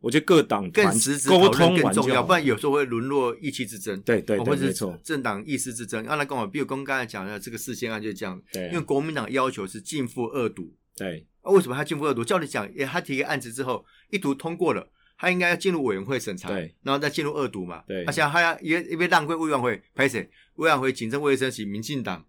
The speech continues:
Speaker 1: 嘿，
Speaker 2: 多数。
Speaker 1: 对，对，对，对。
Speaker 2: <laughs> 委员会，进入委员会，我就问死的啊。
Speaker 1: 对。
Speaker 2: 我跟你讲，我们这几个反对啊，他就没有我就过啊。
Speaker 1: 对啊。
Speaker 2: 所以他就跳，然后进入二读啊，但是在大会内，内底他们有人事，人事，
Speaker 1: 人数的优势啊。
Speaker 2: 人数优势啊。其实他们大概多两三席而已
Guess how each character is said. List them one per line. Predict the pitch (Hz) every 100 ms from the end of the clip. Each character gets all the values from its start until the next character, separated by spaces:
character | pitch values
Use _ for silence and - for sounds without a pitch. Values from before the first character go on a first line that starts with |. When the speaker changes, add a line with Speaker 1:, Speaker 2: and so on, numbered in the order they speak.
| -
Speaker 1:
嘿， | 120
Speaker 2:
多 | 127 143
数。 | 120 143
Speaker 1:
对， | 117 107
对， |
对， | 104
对。 |
Speaker 2:
<laughs> | -
委 | 254
员 | 233
会， | 330 302 302 -
进 | - 294
入 | 254
委 |
员 | 180
会， | 233
我 | 254
就 | 254
问 | 262
死 | 262 262 185
的 | 160 165
啊。 | 175 180
Speaker 1:
对。 | -
Speaker 2:
我 | 190
跟 |
你 | 196
讲， | 196
我 | 175
们 | 160
这 | 180
几 | 175 156
个 | 110
反 | 95 131
对 | 120 92
啊， | 80
他 | 92
就 | 113 98 -
没 | - 123
有 | 131
我 | 139
就 | 135
过 | 117 104
啊。 | 85 -
Speaker 1:
对 | - 98
啊。 | 90
Speaker 2:
所 | 90 165
以 | 143
他 | 127
就 | -
跳， | - 139
然 | 107
后 | 117
进 | 139
入 | 117 120
二 |
读 | 104
啊， | 165
但 | 165
是 | 135 107
在 | 113
大 | 95 110
会 | 104 117
内， | 110 117 -
内 | 110
底 | 113 135 104 -
他 | -
们 | 147
有 | 123
人 | 101 113
事， | 127 110
人 | 117 123
事， | 117
Speaker 1:
人 | 123
数 | 113 135 131
的 | 143
优 | 135
势 | 113
啊。 |
Speaker 2:
人 | 113
数 | 98 95
优 | 92
势 |
啊。 | 78 80 -
其 | 185
实 |
他 | 190
们 | 202
大 | 196
概 | 196
多 | 190 196 185 180 - _ _
两 | - 104
三 | - 131
席 | 135 92
而 | 85
已 | 82